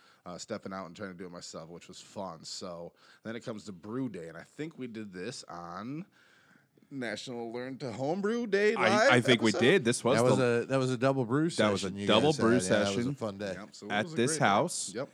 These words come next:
Speaker 2: And we did it outside. And, uh, a-, actually, you didn't get to take your Nipa home. She, uh, she
Speaker 1: Stayed here,
Speaker 2: She stayed
Speaker 1: yeah,
Speaker 2: here. He doesn't
Speaker 1: so
Speaker 2: like to, to leave his girls,
Speaker 1: I
Speaker 2: girls at
Speaker 1: don't.
Speaker 2: Davy's
Speaker 1: I, I,
Speaker 2: house,
Speaker 1: I
Speaker 2: but
Speaker 1: love watching the beers as they ferment in the glass carboys. But
Speaker 3: Well,
Speaker 1: in
Speaker 3: they
Speaker 1: this
Speaker 3: get a little
Speaker 1: case,
Speaker 3: wild when you're not watching, apparently.
Speaker 1: Yep, in this case, Dave had a brand new fermentation chamber,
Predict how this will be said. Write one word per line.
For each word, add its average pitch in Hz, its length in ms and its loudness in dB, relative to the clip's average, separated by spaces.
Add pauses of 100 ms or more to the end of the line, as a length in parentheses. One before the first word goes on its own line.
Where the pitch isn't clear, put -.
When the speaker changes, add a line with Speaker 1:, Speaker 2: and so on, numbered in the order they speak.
(240)
Speaker 2:
And 98 260 -2
we 98 60 -2
did 107 160 0
it 98 60 0
outside. 117 720 2
And, 131 360 2
uh, 123 280 4 (200)
a-, - 40 -12
actually, 147 480 0
you 113 60 4
didn't 139 180 4
get 123 140 0
to - 80 -2
take 120 260 0
your 107 80 0
Nipa 107 280 0
home. 107 260 -2
She, 117 280 -4
uh, 85 160 -4 (420)
she - 120 -10
Speaker 1:
Stayed 120 260 -2
here, 110 260 -2
Speaker 2:
She 95 100 0
stayed 131 240 6
Speaker 1:
yeah, 117 80 4
Speaker 2:
here. 120 200 6
He 117 80 6
doesn't 147 200 6
Speaker 1:
so 117 40 4
Speaker 2:
like 147 180 6
to, 104 240 4 (140)
to 110 100 -6
leave 107 200 0
his 95 120 -2
girls, 104 520 0 (100)
Speaker 1:
I 110 80 -10 (180)
Speaker 2:
girls 117 220 4
at 135 40 6
Speaker 1:
don't. 110 100 2
Speaker 2:
Davy's 110 320 4
Speaker 1:
I, - 20 4
I, 135 40 2
Speaker 2:
house, 87 180 -2
Speaker 1:
I 120 100 0
Speaker 2:
but 117 140 -4
Speaker 1:
love 160 260 0
watching 143 640 -2
the 113 80 -10
beers 117 300 -6
as 107 80 -12
they 113 140 -6
ferment 110 400 -6
in 98 40 -10
the 95 60 -10
glass 95 240 -8
carboys. 87 480 -10
But 85 140 -12
Speaker 3:
Well, 117 80 -2
Speaker 1:
in 135 60 0
Speaker 3:
they 135 40 0
Speaker 1:
this 160 80 2
Speaker 3:
get 160 60 2
a - 20 4
little 165 200 4
Speaker 1:
case, 123 100 4
Speaker 3:
wild 165 340 2
when 104 160 -2
you're 104 100 -8
not 104 220 -6
watching, 123 340 -4
apparently. 117 320 -4
Speaker 1:
Yep, 131 160 -4
in 113 100 -8
this 143 160 -6
case, 127 340 -6
Dave 131 240 -6
had 131 120 -2
a 110 40 -4
brand 110 340 -6
new 147 80 -6
fermentation 123 680 -8
chamber, 85 600 -10